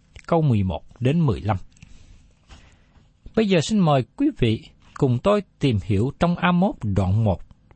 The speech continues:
Amos là một người không sợ hãi ai khi giảng sứ điệp của Đức Chúa Trời. Amos không những không ai biết khi ông đến giảng ở Bê-tên thuộc về vương quốc miền Bắc, nhưng Amos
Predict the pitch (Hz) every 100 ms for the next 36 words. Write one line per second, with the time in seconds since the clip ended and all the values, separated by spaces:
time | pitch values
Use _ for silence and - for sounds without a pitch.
0 | - _ _ _ _ _ _ _ _ -
1 | 214 220 247 - 160 135 - 147 147 127
2 | - 220 - 117 113 - 104 175 190 220
3 | 180 185 180 - - 175 101 98 151 -
4 | 294 233 104 - 156 202 - 233 120 78
5 | _ _ _ _ _ _ _ _ _ -
6 | 202 208 226 277 - - _ - - 226
7 | 185 127 113 175 - 214 202 208 208 277
8 | - _ - 214 208 202 233 254 110 95
9 | 127 110 160 185 - 196 196 190 - -
10 | - - - 170 185 269 - 135 110 202
11 | - - _ _ _ _ _ _ _ 117
12 | 151 175 170 190